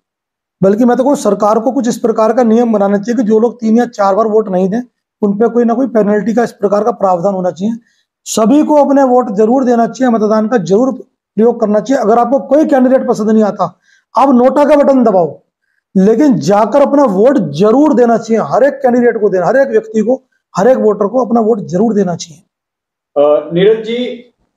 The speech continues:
Speaker 2: आपने आम आदमी पार्टी के जो यहाँ से, अ, sitting, sorry, निगम पार्षद की तैयारी जो कर रहे हैं,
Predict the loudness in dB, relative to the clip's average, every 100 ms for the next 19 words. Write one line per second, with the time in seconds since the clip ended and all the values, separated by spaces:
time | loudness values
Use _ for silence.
0 | -6 -2 -2 -4 -4 -2 0 -2 -6 -8
1 | -4 -4 -2 -2 -2 -2 -2 -2 -4 -6
2 | -4 -2 -2 -2 -4 -4 -2 -2 -2 _
3 | _ _ _ -6 -4 -4 -6 -12 -6 -2
4 | -2 -2 -6 -2 -2 -2 -4 -2 -2 -2
5 | -4 -6 -6 -2 -2 -2 -2 -2 -4 -8
6 | -10 -12